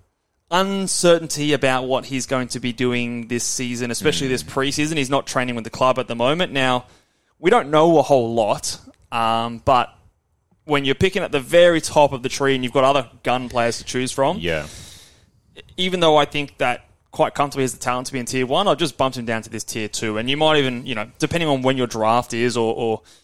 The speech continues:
Speaker 1: you know, how much more information we get close to the start of the season, he might even fall a bit further than this list. But
Speaker 2: Yeah.
Speaker 1: on Jan seventeenth, say, uh, something comes out and he's gonna be training with the team next week, then he could easily bump back up to tier one. So it's a bit of a tough one to pick, so I've just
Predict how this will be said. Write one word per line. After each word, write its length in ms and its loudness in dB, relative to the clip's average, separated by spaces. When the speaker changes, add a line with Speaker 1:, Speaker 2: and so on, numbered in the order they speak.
Speaker 1:
you 80 -8
know, 220 -2
how 160 -2
much 180 -4
more 100 -4
information 340 -6
we 60 -10
get 140 -6
close 260 -2
to 100 -12
the 60 -10
start 200 -2
of 40 -6
the 40 -12
season, 260 -6
he 80 -8
might 200 -4
even 140 -12
fall 180 -6
a 40 -6
bit 120 -10
further 360 -2
than 160 -14
this 240 -10
list. 300 -2
But 180 0
Speaker 2:
Yeah. 220 0
Speaker 1:
on 480 0
Jan 260 0
seventeenth, 720 -4
say, 580 0
uh, 200 -6
something 260 -4
comes 260 0
out 80 6
and 80 0
he's 100 -4
gonna 120 0
be 60 0
training 260 -2
with 140 -6
the 40 -10
team 220 -2
next 240 -4
week, 300 0
then 420 -2
he 120 -8
could 140 -4
easily 160 -6
bump 180 -4
back 160 -4
up 60 -14
to 60 -20
tier 160 -10
one. 160 -12
So 140 2
it's 100 2
a 40 -2
bit 100 4
of 60 4
a 60 2
tough 240 0
one 140 -2
to 60 -4
pick, 400 -2
so 120 0
I've 80 0
just 220 -6